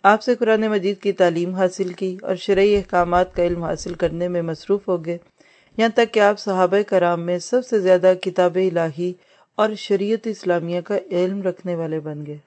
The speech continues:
اس کو ہائی لائٹ کریں۔ انہوں نے جتنا وقت علم کو دیا، نبی کو دیا، ایک استاد کے طور پہ کہہ لیں، اتنا فیض ان کو مل گیا۔ جو روز آتا ہے،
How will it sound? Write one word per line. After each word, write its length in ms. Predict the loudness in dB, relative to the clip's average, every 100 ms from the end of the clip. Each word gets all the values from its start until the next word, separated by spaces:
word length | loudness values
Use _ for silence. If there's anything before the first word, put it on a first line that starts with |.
| -10
اس 160 | -10
کو 120 | -8
ہائی 180 | -6 -6
لائٹ 260 | -6 -6 -8
کریں۔ 220 | -14 -16 -18 _ _ _ _ _ _ _
انہوں 260 | -4 -2 -2
نے 140 | -2
جتنا 460 | -2 -4 -4 -2 2
وقت 360 | 4 4 2
علم 240 | -2 -2 -2
کو 180 | -2
دیا، 380 | -2 -2 -2 -4 -8 _ -6
نبی 320 | -2 -2 -2
کو 140 | -2
دیا، 260 | -2 0 2
ایک 180 | 2 0
استاد 340 | -6 0 0 0
کے 100 | -6
طور 200 | -4 -6
پہ 140 | -6
کہہ 200 | -8 -6 -4
لیں، 140 | -6 -8 _ _ _ _
اتنا 280 | -8 -4 -4
فیض 300 | -2 -6 -6
ان 100 | -8
کو 140 | -6
مل 220 | -6 -6 -6
گیا۔ 120 | -8 -10 _ _ _ _ _ -4
جو 160 | -2
روز 300 | 4 4 4
آتا 320 | 2 0 -2
ہے، 80 | -8